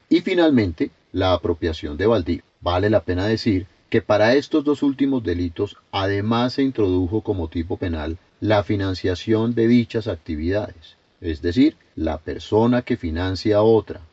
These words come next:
o a un grupo de personas para que invadan lotes baldíos o para que deforesten un área de terreno, podrá ser condenada por este simple hecho. Por su parte, a algunos otros delitos que ya estaban incluidos en nuestro Código Penal,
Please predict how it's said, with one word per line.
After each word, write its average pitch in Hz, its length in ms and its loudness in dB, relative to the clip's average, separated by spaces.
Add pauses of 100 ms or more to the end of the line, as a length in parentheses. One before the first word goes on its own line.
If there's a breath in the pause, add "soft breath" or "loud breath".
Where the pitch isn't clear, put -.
o 80 100 -6
a 80 80 -4
un 90 160 -4
grupo 113 380 2
de 104 80 2
personas - 720 -6 (240)
para 98 260 0
que 95 140 -4
invadan 117 680 2
lotes 110 360 0
baldíos 78 560 -10 (320 soft breath)
o 110 160 2
para 98 320 0
que 101 180 -2
deforesten 98 760 0
un 104 120 -4
área 101 240 -2
de 95 80 -6
terreno, 95 460 -8 (160)
podrá 85 380 0
ser 87 240 -4
condenada 82 720 -6 (320)
por 92 180 4
este 90 320 -2
simple 80 380 -8
hecho. - 240 -16 (360)
Por 185 200 4
su 170 160 -2
parte, 82 460 -4 (200)
a 98 120 -4
algunos 117 360 2
otros 160 260 2
delitos 120 440 -2
que 110 120 -2
ya 85 120 -2
estaban 107 340 -2
incluidos 90 520 -2
en 104 100 -4
nuestro 85 320 -6
Código 90 340 -2
Penal, 76 460 -6